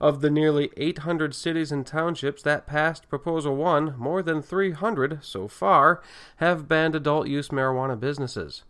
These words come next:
Digging into the numbers a bit further, we found that of the six hundred plus communities that have banned recreational marijuana businesses,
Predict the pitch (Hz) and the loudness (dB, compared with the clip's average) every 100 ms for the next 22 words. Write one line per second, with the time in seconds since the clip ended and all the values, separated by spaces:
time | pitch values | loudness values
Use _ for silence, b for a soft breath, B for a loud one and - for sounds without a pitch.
0 | _ b b b b - 135 135 139 131 | _ b b b b -2 0 2 2 0
1 | 123 127 143 131 123 139 - 175 196 156 | 0 2 2 2 0 -2 0 0 0 2
2 | 160 170 - 180 180 160 165 - 165 147 | 0 0 -2 0 0 0 -2 -2 -4 -2
3 | 151 - - 349 - 151 120 113 - 110 | -4 -2 -4 -4 -4 0 0 -2 -6 -8
4 | - - 113 107 95 147 220 - 151 135 | -8 -8 -6 -6 -6 -8 -8 -6 -6 -4
5 | 131 110 101 120 120 117 107 110 117 104 | -4 -4 -4 -2 -2 -4 -4 -6 -6 -6
6 | 107 117 127 113 117 117 117 120 110 117 | -6 -6 -6 -6 -4 -2 -2 -4 -4 -6
7 | 127 127 180 196 | -6 -6 -6 -8